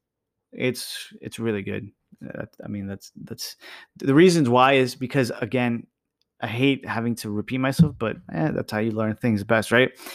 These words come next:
It absolutely has all the details for, uh, or all the de-, details that would benefit an e-commerce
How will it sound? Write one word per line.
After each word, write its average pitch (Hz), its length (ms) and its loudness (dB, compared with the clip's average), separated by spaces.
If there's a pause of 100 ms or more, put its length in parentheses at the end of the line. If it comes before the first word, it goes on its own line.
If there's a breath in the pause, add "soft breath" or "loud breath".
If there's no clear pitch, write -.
(160 loud breath)
It 156 260 6
absolutely 151 880 4
has 131 380 0 (100)
all 139 240 6
the 135 100 0
details 123 580 -2
for, 117 480 0 (680 soft breath)
uh, 113 380 2 (120)
or 120 260 2
all 143 160 6
the 147 100 2
de-, 147 240 -2 (100)
details 135 380 2
that 117 140 4
would 117 280 2
benefit 131 560 2
an 113 240 0
e-commerce 117 760 2